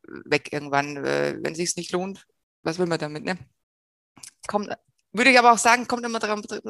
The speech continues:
darauf an, wo steht das Projekt gerade. Ist es gerade vorm Abschluss? Äh, könnte man sich's vielleicht selber noch größer schaden? Wenn man dann ja das, äh, die Restzahlung mit Sicherheit nicht mehr kriegen würde, steht's am Anfang, ja.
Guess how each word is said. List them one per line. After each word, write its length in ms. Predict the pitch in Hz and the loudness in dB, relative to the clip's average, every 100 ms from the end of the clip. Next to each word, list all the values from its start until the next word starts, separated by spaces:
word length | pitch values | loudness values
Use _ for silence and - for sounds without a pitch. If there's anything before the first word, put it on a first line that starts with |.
| 220 | -8
darauf 280 | 202 202 - | -6 -6 -4
an, 200 | 202 196 | -6 -4
wo 140 | 190 | -6
steht 240 | 196 214 - | -6 -6 -4
das 120 | 180 | -6
Projekt 260 | - 180 - | -2 -4 0
gerade. 200 | 170 160 | 0 0
Ist 100 | 175 | 0
es 120 | 180 | -2
gerade 180 | - 180 | 0 0
vorm 120 | 185 | 2
Abschluss? 480 | - - - 240 - | 0 0 2 2 2
Äh, 260 | - 190 180 - 302 - - - - - - - _ _ | 0 -2 -4 -12 -20 -20 -18 -16 -14 -12 -14 -18 _ _
könnte 180 | - 262 | 4 6
man 80 | 254 | 6
sich's 220 | 240 - | 4 4
vielleicht 220 | 220 214 | 4 6
selber 200 | 233 226 | 4 4
noch 260 | 220 - - | 2 0 -8
größer 320 | - 220 240 | -2 0 0
schaden? 360 | 247 247 247 302 - _ - - - _ _ - | 0 4 4 4 -6 _ -20 -20 -20 _ _ -12
Wenn 140 | 185 | -6
man 100 | 202 | 0
dann 160 | 202 202 | 2 4
ja 240 | 202 202 | 6 6
das, 400 | 196 196 190 - | 4 0 -2 -6
äh, 160 | 208 196 | -6 -6
die 140 | - 196 | -4 -2
Restzahlung 520 | 196 - 220 214 208 | -2 0 2 2 -2
mit 100 | 190 | -6
Sicherheit 280 | 226 220 214 | -2 0 0
nicht 140 | 214 | -6
mehr 100 | 226 | -10
kriegen 300 | - 233 220 | -6 -6 -2
würde, 500 | 226 220 220 214 214 | 2 4 4 2 0
steht's 240 | - 202 196 | -4 -2 2
am 80 | 196 | 2
Anfang, 320 | 190 202 196 | 2 2 4
ja. 340 | 175 165 - | 4 4 2